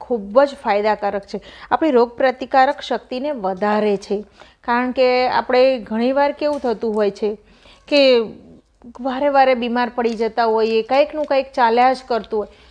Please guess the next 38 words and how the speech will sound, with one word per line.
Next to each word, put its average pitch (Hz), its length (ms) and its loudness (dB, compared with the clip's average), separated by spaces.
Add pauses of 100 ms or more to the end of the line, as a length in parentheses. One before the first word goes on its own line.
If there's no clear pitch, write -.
તો 320 60 0
એનું 269 360 2
કારણ 339 320 0
શું 330 220 0
હોય 247 160 2
છે 208 200 -2 (280)
કે 320 80 0
આપણે 330 200 4
આ 320 120 8
બર-, 254 340 0
ભરપૂર 208 500 -4
માત્રામાં 269 600 -4
લીલા 240 360 0
શાકભાજી 226 840 -2
છે, 233 200 -2
પાંદડાવાળા 220 600 0
શાકભાજી 214 580 -4
છે, 214 200 -2
દૂધ, 202 520 -8 (380)
ફળ, 220 200 4
ફ્રૂટ, 220 320 -2 (360)
આ 311 60 2
બધું 262 320 0
સિઝનેબલ 254 680 2
ઋતુની 269 460 -4
વસ્તુઓ 269 440 -2
ખાવાની 240 560 0
ઓછી 220 340 -4
કરી 302 260 0
દઈએ 381 300 2
ને 202 180 -6 (680)
ત્યારે 240 380 4
જ 285 40 -4 (200)
આ 233 100 0
બધી 220 320 -4
તકલીફ 220 400 -4
આપણા 208 240 -2
શરીરમાં 208 580 -2